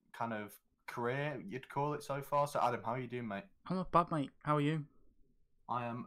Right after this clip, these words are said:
Speaker 1: very, very good, thanks. We've just watched the football. So Tottenham, Man United just played, and that was a one one. Just before we go into questions, what were your thoughts on the game, mate?
Speaker 2: Yeah, well, yeah, we can just go into that before we go into questions. But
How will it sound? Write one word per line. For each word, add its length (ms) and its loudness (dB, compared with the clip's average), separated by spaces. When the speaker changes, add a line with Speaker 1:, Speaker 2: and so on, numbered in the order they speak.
Speaker 1:
very, 200 0
very 260 -2
good, 180 -8
thanks. 180 -6
We've 80 -6
just 220 -4
watched 160 0
the 40 -14
football. 640 -2
So 460 -2
Tottenham, 420 0
Man 220 -2
United 400 -2
just 180 -16
played, 320 -4
and 200 0
that 140 2
was 120 -6
a 40 -4
one 220 2
one. 180 0
Just 160 -8
before 220 0
we 60 0
go 80 0
into 200 -4
questions, 460 -4
what 80 -2
were 80 -6
your 100 -6
thoughts 240 -4
on 80 -4
the 60 -10
game, 260 -8
mate? 160 -8
Speaker 2:
Yeah, 220 2
well, 220 0
yeah, 180 2
we 120 2
can 120 -4
just 160 -10
go 160 0
into 240 -2
that 180 0
before 220 -6
we 120 -2
go 80 -2
into 160 -6
questions. 520 -2
But 200 8